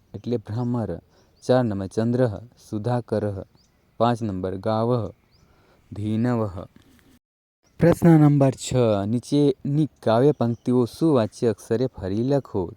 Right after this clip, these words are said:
તમારે સુંદર અક્ષરે નોટબુકમાં લખી લેવાનું છે. કલિકા વૃંદમ વિકસતી, લતિકા વૃંદમ વિલસતી, નિંદ્રા તદ્રા ભગ્ના,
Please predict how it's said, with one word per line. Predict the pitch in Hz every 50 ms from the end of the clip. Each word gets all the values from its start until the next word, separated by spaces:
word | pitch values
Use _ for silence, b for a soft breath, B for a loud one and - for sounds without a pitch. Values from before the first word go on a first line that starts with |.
| _
તમારે | - 107 117 123 123 127
સુંદર | 120 - 120 120 123 131 131 131
અક્ષરે | 123 - - - 127 123 123 131 131 131 - b b b b b b b b _
નોટબુકમાં | 143 143 139 131 131 117 113 120 127 - 127 127 127 127
લખી | 113 101 101 - - 123
લેવાનું | 117 117 113 110 110 107 104 104 98
છે. | 92 - - - 87 80 82 - - _ _ _ _ _ _ _ _ _ _ _ _ b b b b b b b b b b b b _
કલિકા | - 170 131 143 156 151 - 156 143 143
વૃંદમ | 123 120 123 123 123 123 127 127 123 123 117
વિકસતી, | 104 95 - - 107 104 - 92 87 - - 82 82 80 - 92 87 _ _ _ _ _ _ _ _ _ _ _ _ _ _ _ _ _ _ _ _ _ _ _
લતિકા | 110 107 110 127 131 - 170 156 - 160 151
વૃંદમ | 131 123 135 131 131 131 131 131 131 127 127 127 120
વિલસતી, | 101 98 101 113 123 120 - - 85 - _ - - - _ _ _ _ _ _ _ _ _ _ _ _ -
નિંદ્રા | 123 135 139 139 127 123 127 127 123
તદ્રા | 117 - 101 101 101 98 110 110 107 101 98
ભગ્ના, | 92 92 101 110 131 127 107 -